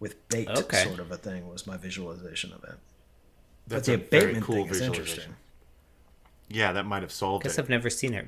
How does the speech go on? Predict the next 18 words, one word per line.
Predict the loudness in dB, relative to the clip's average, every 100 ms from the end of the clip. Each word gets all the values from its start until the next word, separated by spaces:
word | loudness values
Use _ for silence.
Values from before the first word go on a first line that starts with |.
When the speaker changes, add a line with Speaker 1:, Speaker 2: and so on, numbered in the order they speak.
| -4
Speaker 2:
written, | -4 -4 -10 -14 -18 -18 -10
and | -8
I | -6
was | -8 -8
just | -8 -6
assumed | -4 -4 -4 -6 -8
it | -10
was. | -12 -12 -12 -14 -20 -20 -20 -20 -20 -20 -20 -10
Okay. | 0 2 2 4
Speaker 1:
I'm | 2
fairly | 6 8 10 10 8
sure | 6 4 2
it's | 0
B | -2 -2 -4
A | -8 -12
I. | -14 -14 -18 _ _ -20 -20 -20 _ _ _ _ _ _ _ -20 -6
Speaker 3:
B | 0 2
A | 6 6